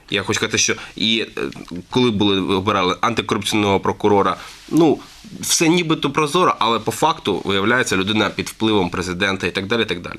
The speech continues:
Ну, таких багато факторів. І глава Національного банку, про якого постійно забувають, всі говорять про поганий уряд, і безумовно він поганий. Але чому забувають про, е, голову Національного банку,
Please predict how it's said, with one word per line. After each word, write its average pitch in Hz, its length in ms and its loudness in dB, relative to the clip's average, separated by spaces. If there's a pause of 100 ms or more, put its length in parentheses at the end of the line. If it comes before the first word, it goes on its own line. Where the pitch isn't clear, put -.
Ну, 82 160 -4 (320)
таких - 280 -4
багато 110 320 -2
факторів. - 480 -6
І 139 120 2
глава 127 280 4
Національного 113 460 2
банку, 107 440 0
про 104 140 -2
якого 110 260 4
постійно 113 400 -2
забувають, 107 460 2
всі - 280 0 (260)
говорять 113 380 2
про 117 120 -2
поганий 127 300 2
уряд, 170 300 4
і 156 40 -2
безумовно 135 500 2
він 104 140 0
поганий. 95 400 0
Але 180 140 2
чому 180 220 2
забувають 160 400 2
про, 135 300 2
е, 110 180 2
голову 127 320 2
Національного 131 360 0
банку, 151 320 0